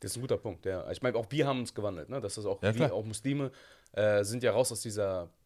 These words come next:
Speaker 2: Wir haben jetzt plötzlich
Speaker 1: puren
Speaker 2: dieselben Muslime, die, oder auch
Speaker 1: Wir haben
Speaker 2: Migranten,
Speaker 1: dieselbe
Speaker 2: die dieselben
Speaker 1: gesellschaftliche Verteilung.
Speaker 2: Interessen haben wie die F D P zum Beispiel,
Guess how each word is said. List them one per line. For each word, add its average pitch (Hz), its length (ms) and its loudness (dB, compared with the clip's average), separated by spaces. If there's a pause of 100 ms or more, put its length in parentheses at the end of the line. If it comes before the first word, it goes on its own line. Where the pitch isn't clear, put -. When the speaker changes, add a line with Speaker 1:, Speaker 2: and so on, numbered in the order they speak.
(160)
Speaker 2:
Wir 95 140 8
haben 123 100 12
jetzt 147 180 12
plötzlich 143 260 10
Speaker 1:
puren - 40 4
Speaker 2:
dieselben 135 640 10
Muslime, 139 460 4
die, 139 260 2
oder 117 180 6
auch 113 160 4
Speaker 1:
Wir 120 160 6
haben 143 40 6
Speaker 2:
Migranten, 160 300 10
Speaker 1:
dieselbe - 20 8
Speaker 2:
die 147 280 10
dieselben 147 260 12
Speaker 1:
gesellschaftliche 151 120 10
Verteilung. 143 200 10
Speaker 2:
Interessen 160 300 6
haben 143 440 6
wie 139 180 2
die 139 160 2
F 127 180 8
D 139 100 0
P 175 200 4
zum 104 200 -2
Beispiel, 92 400 0